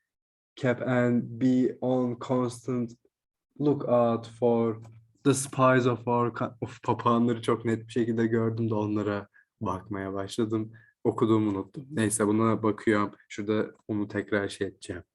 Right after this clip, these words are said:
Tahmin edeceğim. Let's all get together behind cap and be on the constant lookout for spies. Okay diyoruz. Dispatches of high quality metal,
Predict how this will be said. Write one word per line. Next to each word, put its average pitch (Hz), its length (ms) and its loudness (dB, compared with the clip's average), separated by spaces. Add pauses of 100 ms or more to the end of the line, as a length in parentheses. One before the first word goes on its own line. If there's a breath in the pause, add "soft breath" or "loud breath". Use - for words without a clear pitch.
(180)
Tahmin 101 340 0
edeceğim. 90 460 -10 (1120)
Let's 135 180 8
all 127 180 8
get 131 220 4
together 147 440 8
behind 127 480 4
cap 110 380 -2 (380 loud breath)
and 135 200 6
be 131 100 10
on 123 280 4
the 120 200 2
constant 117 580 -2
lookout 110 540 0 (120)
for 104 200 0
spies. 104 920 -2 (500 soft breath)
Okay 107 480 0
diyoruz. 98 500 -2 (540)
Dispatches 131 720 4
of 127 240 4
high 120 320 2
quality 120 480 -4
metal, 123 720 2